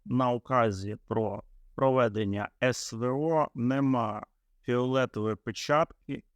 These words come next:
згідно госту російського, печатки президента Російської Федерації. Вона повинна там бути. По-друге,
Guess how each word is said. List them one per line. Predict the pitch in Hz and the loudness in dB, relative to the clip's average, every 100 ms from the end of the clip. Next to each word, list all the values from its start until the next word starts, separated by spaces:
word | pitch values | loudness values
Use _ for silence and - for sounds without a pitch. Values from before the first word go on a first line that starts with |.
| _ _ _ _ _ - | _ _ _ _ _ -10
згідно | 110 139 135 131 123 | 0 2 2 2 2
госту | 127 117 - 113 | 2 0 -2 -2
російського, | 110 - 123 117 107 - 107 104 - | -2 -2 -2 -2 -2 -6 -6 -6 -6
печатки | 117 - 131 131 - 120 | -6 2 4 4 0 -4
президента | 117 104 101 117 127 123 | -2 -2 2 2 2 0
Російської | 107 - 113 107 - 110 | -4 -4 -4 -6 -2 -4
Федерації. | - 101 104 101 98 - 104 | -4 -2 -2 0 -4 -6 -6
Вона | 104 113 | -2 -2
повинна | 120 107 113 101 | 0 -2 -2 -2
там | 87 101 92 | -4 -8 -6
бути. | 95 92 107 120 _ _ _ _ _ _ _ _ _ _ | -8 -6 -6 -6 _ _ _ _ _ _ _ _ _ _
По-друге, | 123 127 135 151 131 127 110 | -2 0 0 0 2 2 0